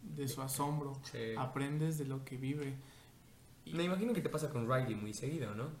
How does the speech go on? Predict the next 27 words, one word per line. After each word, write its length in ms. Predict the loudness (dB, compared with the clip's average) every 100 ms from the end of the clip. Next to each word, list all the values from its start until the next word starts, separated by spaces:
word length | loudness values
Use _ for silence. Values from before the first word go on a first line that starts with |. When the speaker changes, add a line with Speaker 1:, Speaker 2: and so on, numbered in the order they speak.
| -6
Speaker 1:
Es 140 | -6
correcto. 500 | -2 -2 0 0 -2 -2 -8
Sí, 400 | -4 -2 -4 -10 -12
sí, 160 | -8
sí, 140 | -6 -6
sí. 340 | -6 -4 -6 -4
Eh, 100 | -4 -2
al 180 | 0 2
ver 220 | 2 0
cómo 400 | -4 0 2 2
ve, 240 | 2 0
cómo 220 | -2 -2 0
identifica, 640 | 0 -4 -6 -6 -4 -6
cómo 240 | -6 -8
siente 460 | -6 -6 -6 -4 -4
una 260 | -4 -4 -4
alberca. 680 | -4 -4 -6 -6 -6 -8 -10 -16 -18 -20 -20 -20 -20 -8
Speaker 2:
Cómo 200 | -4 -2
se 60 | -2
emociona 340 | -2 -2 -4 -2
por 100 | 0
un 160 | 0
Gerber. 480 | 2 2 0 -2 -4
Speaker 1:
Cómo 200 | 0 0
se 80 | 2
emociona 360 | 2 4 2
por 100 | 2